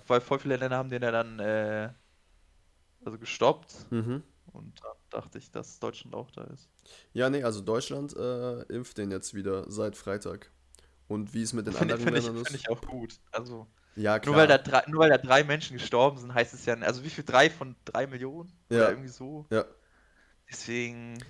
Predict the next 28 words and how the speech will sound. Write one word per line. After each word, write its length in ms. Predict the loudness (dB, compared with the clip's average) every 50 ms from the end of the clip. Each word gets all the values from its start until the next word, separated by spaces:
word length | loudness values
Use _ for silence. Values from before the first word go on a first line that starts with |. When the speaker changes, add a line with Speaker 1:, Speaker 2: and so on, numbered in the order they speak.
| -6
Speaker 2:
Ja, 140 | 0 0 2
und 80 | 2 2
vor 100 | 2 2
allem, 80 | 2 2
sie 60 | 2
haben 60 | 2 2
ja 40 | 2
Speaker 1:
Ja. 40 | 0
Speaker 2:
jetzt 120 | 0 -2 -2
schon 220 | -4 -2 -2 -2
ein 160 | -2 -4 -4
Gegenmittel 800 | -2 -2 -2 -2 -2 -4 -6 -6 -4 -4 -2 -2 -4 -6 -6 -8
gefunden 420 | -8 -8 -6 -4 -6 -6 -6 -8 -8
für 160 | -6 -6 -4
die 100 | -2 -2
Leute, 300 | -2 -2 -2 -2 -4 -6
die 280 | -6 -6 -4 -4 0
Speaker 1:
Ja, 240 | 4 8 8 8 8
Speaker 2:
diese, 100 | 6 4 -4
Speaker 1:
stimmt. 200 | -8 -14 -20 -20 -20 _ _ _
Speaker 2:
äh, 180 | -2 -2 0 0
Hirnthrombose 640 | 0 -2 -2 -4 -4 -6 -6 -4 -4 -4 -4 -4 -6
bekommen 340 | -8 -6 -6 -6 -4 -4 -4
haben. 280 | -4 -6 -6 -10 -12 -16 _ _ _ _ _ _ _ _ _
Also 280 | -4 -4 -4 -4 -6
von 200 | -6 -4 -4 -2
dem 160 | -2 -2 -2 -2
her, 320 | -4 -4 -4 -6 -10 -14